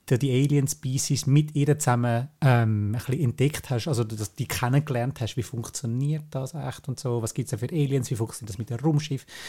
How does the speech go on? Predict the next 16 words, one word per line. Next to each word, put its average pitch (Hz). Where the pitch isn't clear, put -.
wie 127
sieht's -
dort 120
oben 110
aus? 156
Also -
es 98
ist 117
nicht, 151
äh, 127
A -
Quiet 135
Place, 131
wo 127
man 127
einfach -